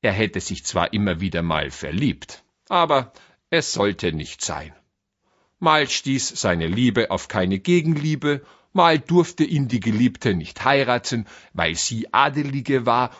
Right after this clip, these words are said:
und er nicht, und das war damals höchst unschicklich und wäre sehr kompliziert geworden.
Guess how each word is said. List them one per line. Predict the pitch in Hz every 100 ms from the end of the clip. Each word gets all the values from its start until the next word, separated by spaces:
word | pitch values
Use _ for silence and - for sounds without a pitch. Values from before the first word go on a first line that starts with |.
| _
und | 90 82 -
er | 85
nicht, | 92 143 - - - - _
und | 82 101
das | 92 -
war | 85
damals | 82 92 85 82 - - 90
höchst | 90 - - -
unschicklich | 220 - 143 - 131 123 - - _
und | 107 113
wäre | 107 101
sehr | 95 123 107
kompliziert | - 85 71 76 - 196 180 -
geworden. | 131 120 113 110 107